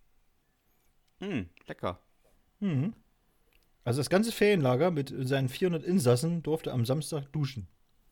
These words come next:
Speaker 1: Aber was? Aber Freitag war der schlimmste Tag im Ferienlager.
Speaker 2: <laughs> Freitag war schon, äh, grenzwertig dann. Ja? Also wir hatten natürlich auch so, so, äh, Waschbaracken, klar.
Speaker 1: Na klar.
Speaker 2: Da konnte man, konnte man dann so Katzenwäsche natürlich, das ging alles natürlich, ne? Aber naja, weißt ja, wie das ist, ne? Mit Kindern.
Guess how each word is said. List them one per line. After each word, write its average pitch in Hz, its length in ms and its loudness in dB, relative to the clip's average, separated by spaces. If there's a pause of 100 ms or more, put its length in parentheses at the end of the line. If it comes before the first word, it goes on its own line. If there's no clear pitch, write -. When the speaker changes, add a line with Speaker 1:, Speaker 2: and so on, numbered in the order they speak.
(500)
Speaker 1:
Aber 104 180 0
was? 123 240 -6
Aber 101 160 -2
Freitag 135 400 -2
war 131 80 -4
der 123 100 -4
schlimmste 131 400 -2
Tag 120 220 -2
im 90 120 -4
Ferienlager. 90 720 -4 (320)
Speaker 2:
<laughs> - 280 0
Freitag 131 440 -4
war 151 120 -4
schon, 151 360 -6
äh, 131 380 -6
grenzwertig 120 600 -2
dann. 92 180 -8 (1000)
Ja? 139 180 -8 (140)
Also 113 240 0
wir 127 60 8
hatten 160 140 4
natürlich 147 280 0
auch 131 100 -2
so, 131 280 0
so, 120 220 -2
äh, 117 360 -6
Waschbaracken, 175 760 -6
klar. 139 340 -6 (880)
Speaker 1:
Na 90 80 -12
klar. 80 200 -6
Speaker 2:
Da 78 60 -8
konnte 127 260 -12
man, 127 320 -6
konnte 131 220 -8
man 127 120 -6
dann 123 120 -4
so 117 60 -4
Katzenwäsche 135 520 -6
natürlich, 131 340 -6
das 123 160 -12
ging 143 160 -10
alles 165 180 -12
natürlich, 151 440 -8
ne? 135 220 -10
Aber 123 280 -6
naja, 127 380 -6
weißt 113 220 -8
ja, 135 60 -4
wie 120 40 -6
das 117 100 -10
ist, - 140 -12
ne? 113 100 -4
Mit 123 180 -8
Kindern. 101 360 -4